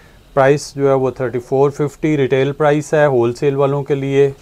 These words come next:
जो है, जो हमसे बाय करते हैं उन्हें पता है sizes small, medium, large, X large जो है जो make to order बन जाएगा, जैसा कि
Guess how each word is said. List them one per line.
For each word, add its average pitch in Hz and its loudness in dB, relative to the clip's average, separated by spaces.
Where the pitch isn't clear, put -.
जो 123 0
है, 127 2
जो 123 0
हमसे 127 -2
बाय 120 4
करते 143 -2
हैं 151 -4
उन्हें 143 -2
पता 151 0
है 151 4
sizes 135 0
small, 135 6
medium, 135 0
large, 127 8
X - 0
large 131 8
जो 127 2
है 131 6
जो 131 2
make 123 0
to 143 2
order 120 6
बन 135 2
जाएगा, 143 6
जैसा 127 2
कि 151 2